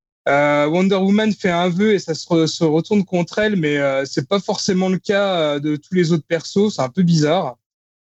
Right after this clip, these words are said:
Heureusement, le film est sauvé, euh, par des effets spéciaux soignés et des scènes d'action qui sont plutôt pas, pas trop mal. Un peu comme le premier, euh, on va dire vers le milieu du film, euh, on a une, euh, grosse scène de, de bataille qui est, qui est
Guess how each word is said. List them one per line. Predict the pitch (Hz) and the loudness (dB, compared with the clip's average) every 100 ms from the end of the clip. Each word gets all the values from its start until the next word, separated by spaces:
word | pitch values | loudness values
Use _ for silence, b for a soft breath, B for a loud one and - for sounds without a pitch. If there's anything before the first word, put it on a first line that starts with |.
| _ - | _ -4
Heureusement, | 160 180 220 226 262 | 0 0 0 -2 -4
le | |
film | 240 269 240 | -2 2 2
est | 185 | 2
sauvé, | - 202 202 233 214 | 0 0 2 2 2
euh, | 160 | 0
par | 170 170 | -2 -2
des | 165 170 | 0 0
effets | 156 185 | 0 -2
spéciaux | - - 185 - 196 | -2 -4 -4 0 -2
soignés | - 190 185 190 214 214 | 0 0 2 2 2 4
et | 165 | 2
des | 156 | 0
scènes | 151 175 160 | -2 -2 0
d'action | 165 - - 190 | -2 -2 0 0
qui | - | 0
sont | 156 | -4
plutôt | 139 _ 175 | -6 _ -4
pas, | 160 151 139 135 131 | 0 0 0 0 -4
pas | - 160 | -4 -6
trop | - 165 | -2 -2
mal. | 165 208 135 - _ _ _ _ - | 0 -2 -4 -12 _ _ _ _ -4
Un | 139 | -2
peu | - | -2
comme | 202 185 185 | -2 0 0
le | 180 | 0
premier, | - 185 185 196 208 202 | -2 0 2 2 4 2
euh, | 165 151 147 143 143 143 | 0 -2 -2 -2 -4 -6
on | |
va | 156 | -6
dire | 165 165 | -4 -2
vers | 165 | 0
le | 156 | 2
milieu | 160 170 170 | 4 4 2
du | 156 | 0
film, | 160 - 196 190 | -2 0 4 4
euh, | 147 139 | 4 2
on | 143 | 0
a | 147 | 0
une, | 143 | 2
euh, | 135 127 127 | 2 2 0
grosse | 131 156 156 | -2 -2 -2
scène | - 175 170 | 0 0 2
de, | 147 135 131 131 | 0 0 -2 -2
de | 135 | -2
bataille | 151 151 185 180 | -2 -2 0 0
qui | 160 143 | 0 0
est, | 127 127 123 | 2 0 -2
qui | |
est | 147 | -10